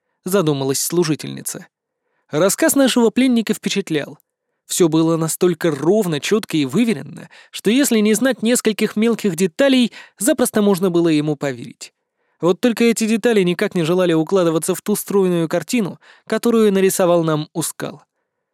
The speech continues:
Если это его настоящее имя. По словам Перевёртыша, ректор выдал ему задание вчера, когда стало понятно, что Карина Фарди направляется в Кострищ. Да и служил он у Кемаля Соренто с самого детства.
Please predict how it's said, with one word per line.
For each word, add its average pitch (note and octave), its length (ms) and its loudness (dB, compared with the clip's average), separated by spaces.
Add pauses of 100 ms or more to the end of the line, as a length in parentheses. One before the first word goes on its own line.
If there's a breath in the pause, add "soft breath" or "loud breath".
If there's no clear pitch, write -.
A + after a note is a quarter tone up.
(120)
Если E3+ 340 0
это D3 180 0
его C#3+ 340 0
настоящее C#3+ 720 -2
имя. C3+ 480 -10 (680)
По E3 100 0
словам C4+ 340 2
Перевёртыша, G#3+ 720 2
ректор F#3+ 340 2
выдал F3 320 2
ему E3+ 140 0
задание D#3+ 460 0
вчера, D#3+ 400 -4 (420)
когда E3 300 -2
стало D#3+ 300 0
понятно, E3+ 420 -2
что - 160 -4
Карина D3+ 320 -4
Фарди F3+ 380 -4 (220 loud breath)
направляется D#3+ 640 0
в - 80 -6
Кострищ. - 540 -6 (640)
Да D#3 100 2
и A3 60 2
служил C4+ 380 4
он A3 140 4
у F3 80 0
Кемаля F3 320 0
Соренто G#3 440 0
с - 40 -2
самого F3+ 440 0
детства. - 500 -6